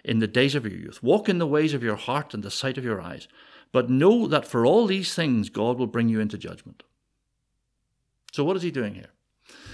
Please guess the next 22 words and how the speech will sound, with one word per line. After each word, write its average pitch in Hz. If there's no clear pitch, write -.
He 143
is 123
encouraging 196
young 160
people 107
to 113
live 135
with 156
courage, -
to 127
seize 127
hold 190
of 127
life, 98
to 117
squeeze 170
everything 185
they 147
can 143
out 156
of 139
it. -